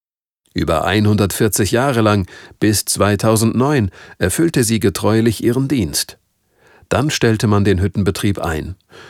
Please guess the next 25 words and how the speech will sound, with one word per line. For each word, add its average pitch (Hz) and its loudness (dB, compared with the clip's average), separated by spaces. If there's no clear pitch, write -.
Unterbringung 101 2
und 92 0
Möglichkeiten 98 0
waren 101 2
nicht 101 0
mehr 107 2
zeitgemäß. 82 -2
Außerdem 135 2
konnte 113 2
die 110 2
neue 101 2
Prager 98 0
Hütte, 92 0
auch - -2
bereits 95 0
um 104 0
neunzehnhundertvier 107 0
errichtet, 107 -2
ein 123 0
Stück - -2
bergauf 101 0
ihren 107 2
Ausfall 95 0
gut 90 -4
kompensieren. 95 0